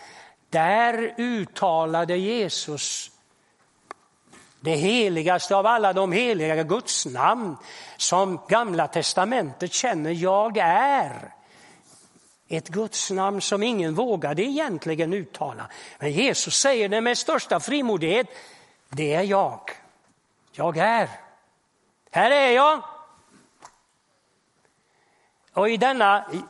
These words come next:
jag tolkar det så i vart fall, i denna vördnad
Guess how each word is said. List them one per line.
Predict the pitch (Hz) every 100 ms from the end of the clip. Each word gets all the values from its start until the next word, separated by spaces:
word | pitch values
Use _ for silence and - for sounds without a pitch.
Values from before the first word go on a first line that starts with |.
| - -
jag | 180 185 254 247
tolkar | 247 226 165 214
det | 208
så | 202 220 202 180
i |
vart | 175 170
fall, | - 160 143 107 104 _ _ _ _ _
i | 180 220
denna | 240 226 214
vördnad | 226 240 208 180 226 220 139